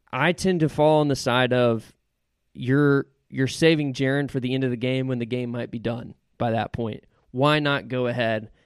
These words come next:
let him play through the mistakes? Because if he's gonna, he's gonna come in and only gonna know how to play when he's trying to stay away from,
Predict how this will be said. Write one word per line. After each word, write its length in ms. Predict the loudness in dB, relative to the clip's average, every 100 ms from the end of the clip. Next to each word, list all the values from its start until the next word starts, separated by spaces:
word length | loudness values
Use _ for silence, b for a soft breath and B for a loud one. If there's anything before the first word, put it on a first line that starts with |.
| _
let 240 | 0 2 2
him 140 | 0
play 240 | 0 0
through 200 | 0 -4
the 80 | -4
mistakes? 600 | -4 -4 -2 -2 -4 -14 -16 b b b
Because 340 | 0 2 2
if 100 | 0
he's 180 | -2 -2
gonna, 340 | -2 0 -2 -4 _ _ _
he's 240 | -8 -4 4
gonna 180 | 4
come 280 | 4 0 0
in 300 | 0 0 -2 -4
and 280 | -4 -4 -6 -6
only 280 | -2 0 0
gonna 240 | 2 0 2
know 260 | 2 2
how 160 | 0 0
to 100 | -2
play 580 | -2 2 2 2 0 -4 b b b b b _ -8
when 320 | 2 2 2
he's 340 | 0 0 0
trying 340 | -2 0 0 0
to 100 | -6
stay 220 | -2 0
away 280 | 2 2 0
from, 460 | -2 -4 -2 -4